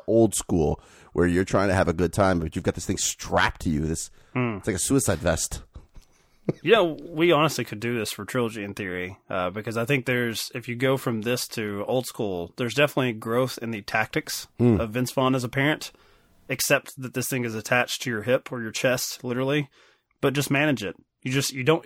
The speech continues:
Speaker 2: <laughs> you yourself don't change what you're doing. <laughs> Just the earmuffs thing.
Speaker 1: Yeah.
Speaker 2: Yeah. That one still didn't convince me, though.
Speaker 1: Do you, I mean,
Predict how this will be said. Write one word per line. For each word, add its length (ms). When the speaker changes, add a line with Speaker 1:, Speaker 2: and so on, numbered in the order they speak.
Speaker 2:
<laughs> 140
you 180
yourself 400
don't 180
change 600
what 180
you're 120
doing. 400
<laughs> 440
Just 180
the 100
earmuffs 400
thing. 280
Speaker 1:
Yeah. 240
Speaker 2:
Yeah. 220
That 120
one 100
still 160
didn't 200
convince 280
me, 80
though. 220
Speaker 1:
Do 80
you, 260
I 40
mean, 160